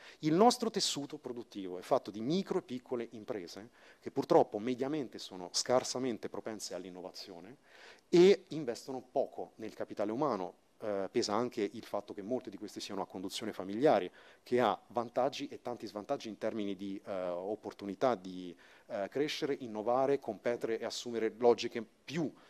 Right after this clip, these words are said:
prettamente imprenditoriali, eh, sul, sul mercato. Pesa molto anche una stagione di politiche di flessibilizzazione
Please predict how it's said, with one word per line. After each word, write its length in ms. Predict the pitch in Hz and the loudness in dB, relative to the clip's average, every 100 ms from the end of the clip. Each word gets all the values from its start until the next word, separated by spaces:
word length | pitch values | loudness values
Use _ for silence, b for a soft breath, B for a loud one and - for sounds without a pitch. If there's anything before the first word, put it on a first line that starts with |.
| B | B
prettamente 480 | 110 - 120 120 113 | -6 -2 -2 -2 -6
imprenditoriali, 840 | 101 104 95 107 120 113 90 90 - | -8 -10 -8 -4 -4 -4 -6 -12 -12
eh, 640 | 98 92 90 90 90 90 | -12 -10 -12 -10 -10 -8
sul, 600 | 90 - 92 90 90 90 | -8 -2 0 0 0 -4
sul 160 | 90 92 | -6 -4
mercato. 500 | 92 - 87 80 - - B B B B | -4 -4 -8 -8 -12 -18 B B B B
Pesa 280 | - 214 233 | 4 6 6
molto 500 | 190 156 147 196 202 | 6 2 4 2 2
anche 380 | 135 113 104 143 | 2 0 0 -2
una 140 | 135 | -2
stagione 420 | 117 139 107 117 131 | 0 -4 -4 -6 -6
di 120 | 107 | -6
politiche 340 | 107 98 - | -6 -6 -6
di 100 | 98 | -8
flessibilizzazione 920 | 98 101 101 95 95 98 - 160 117 | -8 -10 -10 -8 -6 -6 -2 2 2